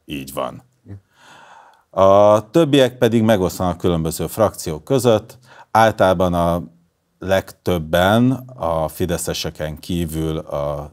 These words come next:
Speaker 1: Európai Szocialisták frakciójába ültek az elmúlt években, jelenleg az M S Zp meg a D K, ö,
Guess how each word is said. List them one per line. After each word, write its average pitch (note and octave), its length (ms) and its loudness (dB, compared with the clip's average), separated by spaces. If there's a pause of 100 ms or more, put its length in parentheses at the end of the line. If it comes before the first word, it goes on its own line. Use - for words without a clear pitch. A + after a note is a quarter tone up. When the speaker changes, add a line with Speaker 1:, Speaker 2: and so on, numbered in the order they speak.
(140)
Speaker 1:
Európai D#2 440 -14
Szocialisták A#2 760 -2
frakciójába F2+ 760 -2
ültek E2 400 -6
az E2+ 140 -8
elmúlt D#2+ 400 -8
években, D2+ 580 -6 (420)
jelenleg D2+ 380 -6
az D2 120 -12
M D#2 200 -10
S D#2 40 -14
Zp - 320 -12
meg C#2+ 160 -14
a C#2+ 60 -14
D G2 300 -6
K, - 100 0 (960)
ö, E2 420 -2